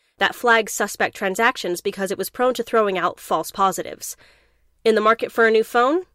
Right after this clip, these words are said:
Check out the Samsung Galaxy S ten Plus review.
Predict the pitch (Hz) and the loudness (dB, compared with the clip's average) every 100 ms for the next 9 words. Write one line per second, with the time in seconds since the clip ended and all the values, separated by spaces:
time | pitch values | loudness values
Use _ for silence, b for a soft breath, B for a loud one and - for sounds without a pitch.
0 | - - 359 320 - - 277 277 269 254 | -4 0 2 2 0 0 0 0 -2 2
1 | 226 233 - 226 285 302 - 247 247 226 | 2 2 0 -2 -2 -2 -2 -2 0 -2
2 | - 214 175 175 - | 0 -2 -2 -4 -4